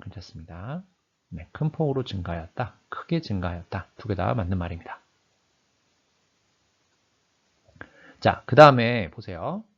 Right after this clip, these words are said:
대형마트의 매출액은 큰 변화가 없었-, 없었습니다. 자, 그런데 편의점 매출은 크게 증가했습니다. 그럼 앞에 것과 뒤에 것을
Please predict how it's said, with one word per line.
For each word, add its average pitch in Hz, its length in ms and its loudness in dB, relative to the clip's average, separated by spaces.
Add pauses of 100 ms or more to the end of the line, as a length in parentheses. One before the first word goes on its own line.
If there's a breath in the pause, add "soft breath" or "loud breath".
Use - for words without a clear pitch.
(1600 soft breath)
대형마트의 151 1040 0
매출액은 101 840 -6 (340)
큰 226 300 -4
변화가 117 320 -4
없었-, 98 420 -10
없었습니다. 110 880 -6
자, - 160 -10
그런데 123 340 -6
편의점 226 400 -2
매출은 185 560 -4
크게 - 300 -6
증가했습니다. 110 720 -8
그럼 147 260 -4
앞에 - 500 -10
것과 151 680 -2 (1300)
뒤에 170 340 -4
것을 156 300 -4